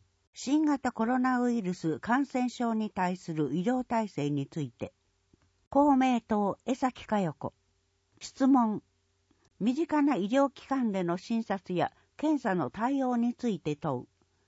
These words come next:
答え。重症者リスクの高い六十五歳以上の高齢者や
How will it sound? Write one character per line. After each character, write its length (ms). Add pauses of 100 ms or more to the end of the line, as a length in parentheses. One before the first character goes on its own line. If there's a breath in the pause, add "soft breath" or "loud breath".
(300)
答 340
え。 120 (580)
重 240
症 240
者 180
リ 140
ス 160
ク 120
の 120
高 360
い 220
六 280
十 200
五 140
歳 300
以 140
上 220
の 180
高 260
齢 200
者 220
や 200